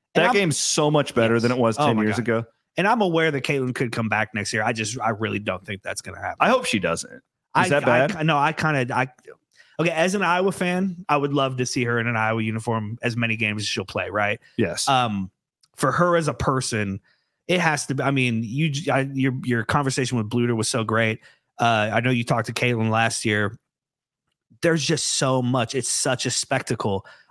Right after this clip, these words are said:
Speaker 1: I can't imagine doing this again, like, wa-, like, voluntarily doing this again and then doing it without some of the, the women that you've been with all of this time. I mean, Gabby Marshall can't come back. Kate Martin can't come back, right? And so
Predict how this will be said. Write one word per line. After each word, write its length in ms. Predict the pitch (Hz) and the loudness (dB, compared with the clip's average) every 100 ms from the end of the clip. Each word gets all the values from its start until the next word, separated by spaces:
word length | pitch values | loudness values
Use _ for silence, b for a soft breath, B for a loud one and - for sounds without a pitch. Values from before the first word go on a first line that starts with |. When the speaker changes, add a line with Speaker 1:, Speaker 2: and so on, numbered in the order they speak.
| - | -4
Speaker 1:
I 60 | |
can't 260 | 127 160 151 | -2 0 2
imagine 480 | 143 139 139 135 117 | 2 0 0 -2 0
doing 260 | 123 127 | 0 0
this 200 | 117 110 | 0 -2
again, 420 | 107 104 113 98 95 | -2 0 0 0 -2
like, 200 | 107 113 | -2 0
wa-, 240 | 120 127 | 0 0
like, 200 | 123 117 | 0 -2
voluntarily 640 | 139 127 139 139 160 139 135 | 0 0 2 0 -2 0 0
doing 240 | 120 123 | 0 0
this 140 | 127 120 | 0 -2
again 300 | 117 123 117 | 0 0 0
and 140 | 131 | 0
then 100 | 147 | 0
doing 220 | 135 147 | 2 2
it 80 | 156 | 2
without 440 | 131 135 131 135 - b b b - | 0 2 2 0 -6 b b b -6
some 220 | - 147 | -2 0
of 80 | 139 | 2
the, 360 | 135 120 120 113 | 2 2 0 -2
the 100 | 123 | 0
women 280 | 131 135 | 0 0
that 100 | 131 | 0
you've 160 | 117 113 | 0 0
been 220 | 120 127 | 0 2
with 280 | 139 135 - - | 0 -2 -8 -4
all 240 | 110 135 | 0 0
of 100 | 143 | 0
this 180 | 131 127 | 0 0
time. 320 | 135 123 127 | 0 0 0
I 20 | |
mean, 160 | 127 120 | 0 0
Gabby 280 | 113 123 135 | 0 0 0
Marshall 340 | 143 143 135 | 0 0 -2
can't 320 | - 127 135 | -4 -4 -4
come 180 | - 113 | -2 0
back. 240 | 104 98 - | 0 -2 -4
Kate 180 | 127 127 | -2 0
Martin 280 | 135 131 | -2 -2
can't 320 | 120 - 139 - | -4 -4 -4 -2
come 180 | 117 | -2
back, 280 | 107 92 - | 0 -2 -2
right? 200 | 113 123 | 0 0
And 120 | 135 131 | -2 0
so 220 | 139 | 0